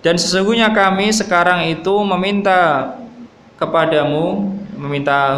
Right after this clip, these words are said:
hujan kepadamu dengan paman nabimu, eh, beng-, dengan paman nabimu Al-Abbas." Nah, lalu Abbas berdoa dan Allah Subhanahu wa taala pun menurunkan hujan. Abbas sendiri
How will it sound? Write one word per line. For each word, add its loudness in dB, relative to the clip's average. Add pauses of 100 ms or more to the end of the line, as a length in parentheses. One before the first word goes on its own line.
hujan 0
kepadamu -2 (560)
dengan -2
paman 2
nabimu, -2
eh, 2
beng-, -2
dengan -2
paman 0
nabimu 0
Al-Abbas." -2 (640)
Nah, -16
lalu -2
Abbas 0
berdoa -2 (240)
dan -4
Allah -2
Subhanahu -2
wa -4
taala -2
pun -6 (480)
menurunkan -4
hujan. -4 (2250)
Abbas 0
sendiri 0